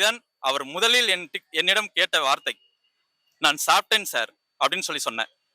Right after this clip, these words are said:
இருந்தாலும் அதுக்கப்புறமா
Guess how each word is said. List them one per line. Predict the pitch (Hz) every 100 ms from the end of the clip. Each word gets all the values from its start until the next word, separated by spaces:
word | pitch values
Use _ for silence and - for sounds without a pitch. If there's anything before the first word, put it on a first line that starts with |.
| _ _ _ _ _ _ _ - 180
இருந்தாலும் | 214 208 196 233 - _ _ _ _ _ _ _ _ 147
அதுக்கப்புறமா | 175 - 220